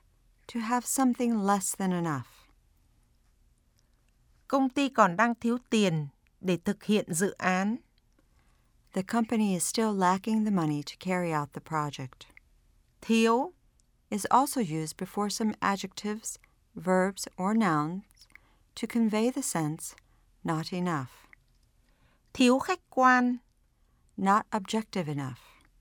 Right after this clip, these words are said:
Speaker 2: Thiếu văn hóa.
Speaker 1: Having a bad behavior or manner.
Speaker 2: Thiếu tự tin.
Speaker 1: Not confident enough.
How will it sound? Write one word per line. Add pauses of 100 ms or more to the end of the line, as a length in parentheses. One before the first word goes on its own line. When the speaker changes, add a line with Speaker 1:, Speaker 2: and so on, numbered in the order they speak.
(580)
Speaker 2:
Thiếu
văn
hóa. (500)
Speaker 1:
Having
a
bad
behavior (120)
or
manner. (880)
Speaker 2:
Thiếu (120)
tự (100)
tin. (520)
Speaker 1:
Not
confident (140)
enough.